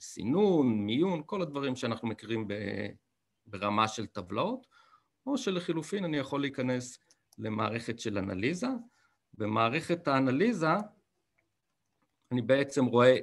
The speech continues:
את הדברים, אה, ב-, בצורה גרפית, באיזשהו אה, ב-, באיזשהו מין פיבוט, אה, ואני יכול לראות שבאמת רוב הבעיות שלי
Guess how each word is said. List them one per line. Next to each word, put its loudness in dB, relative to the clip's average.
את -4
הדברים, 4
אה, -4
ב-, -2
בצורה 0
גרפית, 0
באיזשהו -4
אה, -2
ב-, -8
באיזשהו -4
מין -2
פיבוט, -2
אה, -6
ואני 2
יכול 0
לראות 0
שבאמת 0
רוב 0
הבעיות 2
שלי 0